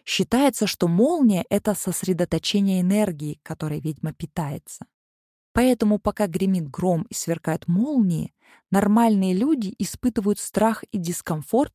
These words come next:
а ведьма наполняется энергией и умиротворением.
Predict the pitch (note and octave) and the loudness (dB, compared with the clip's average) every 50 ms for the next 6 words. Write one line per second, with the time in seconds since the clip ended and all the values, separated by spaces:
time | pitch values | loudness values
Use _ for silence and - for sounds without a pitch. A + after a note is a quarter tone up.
0 | - - - E3 E3+ C#3+ E3+ F#3 C4 D#4 D4 - G#3 F3+ E3+ D#3+ D#3+ D#3+ - - | -10 -8 -6 -4 -4 -2 0 0 0 2 2 0 0 0 0 -2 -4 -6 -6 -4
1 | D#3+ E3 E3+ E3+ F3 F#3 F#3 F3+ - - - - - - - F3+ E3 D#3 D3+ E3 | -4 -2 0 0 0 0 0 -2 -4 -6 -8 -8 -8 -4 -2 -2 0 0 0 2
2 | F#3+ A#3+ C#4 C4+ A#3 E3 D3 D3 C#3 D3+ D3 C#3+ _ _ _ _ _ - - _ | 2 2 2 0 -2 -8 -10 -10 -10 -10 -12 -14 _ _ _ _ _ -20 -20 _
3 | _ _ _ A3 A3 A3+ - - A#3 A3 G#3+ G#3+ G#3+ G#3 G3+ - - F#3+ F#3 F3+ | _ _ _ 2 2 2 2 2 2 4 4 2 2 -2 -6 -4 -2 -2 0 0
4 | E3+ D3+ D3+ D3+ D3+ D#3+ E3+ E3+ E3+ - D#3+ | -2 -2 -2 -4 -4 -6 -6 -8 -8 -10 -12